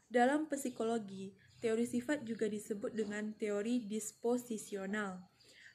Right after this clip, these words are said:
Teori sifat adalah pendekatan yang mempelajari kepribadian manusia. Ahli teori sifat terutama tertarik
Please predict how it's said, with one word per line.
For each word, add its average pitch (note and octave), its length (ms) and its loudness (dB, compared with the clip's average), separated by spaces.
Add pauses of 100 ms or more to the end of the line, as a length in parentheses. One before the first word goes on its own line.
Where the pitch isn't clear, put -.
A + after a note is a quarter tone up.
(120)
Teori A3 320 2
sifat A#3+ 340 0
adalah G3+ 460 -2 (340)
pendekatan B3 640 4
yang C4+ 160 4
mempelajari A3+ 720 4
kepribadian G3+ 640 0
manusia. F#3+ 640 -4 (720)
Ahli B3 320 6
teori B3+ 320 6
sifat B3+ 400 0
terutama B3 480 2
tertarik B3 400 -2